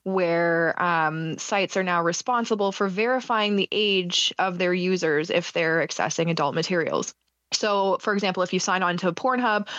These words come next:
Pornhub would have to have you upload your I D and check to make sure that you are eighteen or over to be able to access their site.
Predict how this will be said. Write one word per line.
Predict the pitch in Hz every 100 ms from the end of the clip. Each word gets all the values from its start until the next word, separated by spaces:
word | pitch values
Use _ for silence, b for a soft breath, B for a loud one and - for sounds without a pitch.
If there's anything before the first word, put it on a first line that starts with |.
| B B -
Pornhub | 277 247 233 208 202 196
would | 190
have | 196 180 180
to | - - 185 175 175
have | 185 196
you | 202
upload | 185 190 180
your | 180
I | 170
D | 170 196 196 185
and | - 160
check | 170 185 -
to | 180
make | 165
sure | - 170 160
that | 131
you | 160
are | 156 156 147 -
eighteen | 185 - - 175
or | 165
over | 262 240 208 196 190 B B
to | -
be | 202
able | 185
to | 175
access | 87 - - 156
their | 160
site. | - 156 -